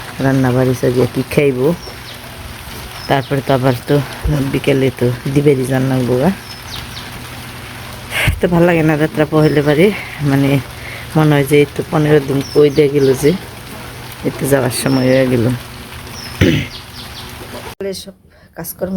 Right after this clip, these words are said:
সারার পরে এখন এই যে রান্নাবাড়ি শুরু করে দিছি। আজকে পটল দিয়ে, আলু দিয়ে তরকারি, তারপরে এখানে হলো উস্তা আলু ভাজি, ঝুরি করে কাটছি আজকে। এই যে মাছ, এখানে মাছ ভাজিও আছে, মানে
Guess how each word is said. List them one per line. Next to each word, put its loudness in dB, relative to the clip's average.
সারার 4
পরে 2
এখন 2
এই -2
যে 0
রান্নাবাড়ি 0
শুরু -6
করে -6
দিছি। -4
আজকে -8
পটল 0
দিয়ে, -2
আলু -2
দিয়ে -2
তরকারি, -6
তারপরে -4
এখানে -2
হলো 2
উস্তা -2
আলু 2
ভাজি, 0
ঝুরি 0
করে 4
কাটছি 2
আজকে। -6
এই 0
যে 2
মাছ, 4
এখানে -2
মাছ 2
ভাজিও 2
আছে, -2
মানে -2